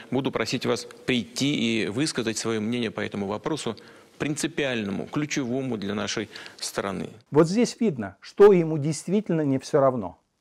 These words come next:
Speaker 2: Вот этот вопрос его действительно заботит. Ради этого и было все обращение к нации. Вирус, эпидемия, здоровье, жизнь людей — это все ерунда.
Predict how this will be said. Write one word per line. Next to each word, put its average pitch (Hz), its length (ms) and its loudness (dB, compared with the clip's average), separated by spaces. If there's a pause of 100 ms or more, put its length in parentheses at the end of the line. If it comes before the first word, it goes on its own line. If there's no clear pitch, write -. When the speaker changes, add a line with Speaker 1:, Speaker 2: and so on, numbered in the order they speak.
(160)
Speaker 2:
Вот 147 200 4
этот 196 240 6
вопрос 143 340 4
его 147 160 0
действительно 175 680 0
заботит. 143 600 0 (240)
Ради 185 260 8
этого 220 300 10
и 180 60 12
было 208 280 6
все 180 220 4
обращение 170 500 4
к - 60 -8
нации. 131 360 -2
Вирус, 180 420 4
эпидемия, 180 580 4
здоровье, 190 420 10
жизнь 196 260 2
людей — 196 460 6 (220)
это 185 120 4
все 214 120 6
ерунда. 214 500 6